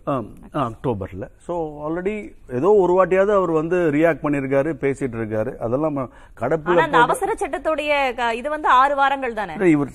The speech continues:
Speaker 1: ச-, ஆ, சார் சொன்னாரு, "நம்ம ஆர்டினன்ஸ் கொடுத்தோம், அப்போ பண்ணாருன்னு." ஆனா அப்போ கோர்ட்ல, ஹை கோர்ட்ல போய் வந்து அந்த கேமிங், ஆ, பீப்புள் வந்து ஸ்டே கேட்ட போது, கோர்ட் கேட்ட போது, அ, கவர்மெண்ட் என்ன சொல்லுச்சு, "இது இன்னும் நடைமுறைக்கு வரல" அப்படின்னு சொன்னாங்க.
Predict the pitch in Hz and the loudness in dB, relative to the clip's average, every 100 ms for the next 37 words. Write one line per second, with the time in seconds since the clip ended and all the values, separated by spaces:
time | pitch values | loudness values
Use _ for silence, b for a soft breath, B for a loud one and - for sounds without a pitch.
0 | - 160 - 135 120 117 107 - 156 156 | 2 4 8 8 10 8 6 4 4 4
1 | 151 151 165 180 151 120 120 113 110 107 | 2 4 4 4 4 4 2 2 4 6
2 | 127 135 131 117 - 117 104 123 160 160 | 4 4 2 0 -4 -6 -4 -2 -2 -4
3 | 110 104 120 113 104 110 113 120 101 98 | -8 -4 -2 -2 -2 -4 -2 -2 -2 -4
4 | 90 104 160 b b b b - 143 165 | -6 -8 -10 b b b b -4 0 2
5 | 135 127 - 185 196 170 160 143 165 170 | 0 -4 -4 0 0 2 4 4 2 0
6 | 160 143 127 143 147 131 139 156 135 120 | 0 -2 0 0 0 0 0 0 0 -2
7 | 104 131 151 147 135 123 117 110 123 113 | -2 -2 0 2 2 0 0 0 -2 -4
8 | 110 120 143 - 143 143 127 117 113 120 | -2 -2 -4 -2 0 0 0 -2 -2 -2
9 | 139 131 151 175 143 135 120 117 113 127 | -4 -4 -2 -2 -2 -2 0 0 -2 -2
10 | 175 175 b b b b - 120 113 107 | -4 -8 b b b b -6 -2 -2 2
11 | 127 175 175 147 139 135 127 117 135 127 | 4 4 2 2 2 2 0 0 -2 0
12 | 156 165 120 120 160 165 143 117 104 104 | 0 0 2 2 2 0 -2 -2 -2 0
13 | 143 139 123 95 107 110 95 82 80 - | 2 2 2 0 -4 -6 -8 -12 -14 -20